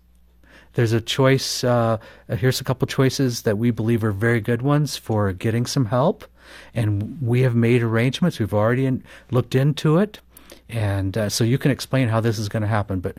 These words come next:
uh, the other choice is, um,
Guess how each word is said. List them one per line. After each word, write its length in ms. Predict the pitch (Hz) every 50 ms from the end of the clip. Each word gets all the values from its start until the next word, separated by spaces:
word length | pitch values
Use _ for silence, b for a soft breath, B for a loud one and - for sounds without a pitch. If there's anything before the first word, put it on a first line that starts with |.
| B B B B B B
uh, 220 | - 135 127 120 113
the 240 | 117 123 139 -
other 240 | 139 165 160 190 175
choice 480 | - - - 156 151 151 143 - - 156
is, 500 | 143 139 135 135 139 139 135 - - - B B B B B B B
um, 500 | 127 123 120 120 120 117 117 117 104